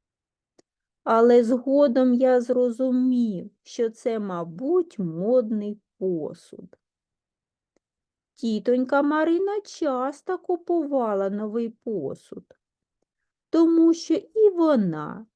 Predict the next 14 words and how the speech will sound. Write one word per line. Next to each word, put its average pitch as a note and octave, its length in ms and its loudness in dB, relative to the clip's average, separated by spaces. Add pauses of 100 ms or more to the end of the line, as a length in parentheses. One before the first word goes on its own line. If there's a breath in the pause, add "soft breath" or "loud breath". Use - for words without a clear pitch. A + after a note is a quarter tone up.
(100)
і G4 160 6 (180)
Петрик - 680 -2 (240)
любили G#3+ 880 0
робити C4 640 0
з B3 100 -20
тарілок A#3 680 -2
різні G3 800 -4 (100)
осколки. - 1300 -6 (1500)
Але B3 420 4
посуд, D4 1000 4
що - 280 -2
стояв A#3+ 560 0
переді A#3+ 440 -2
мною, G#3 680 -4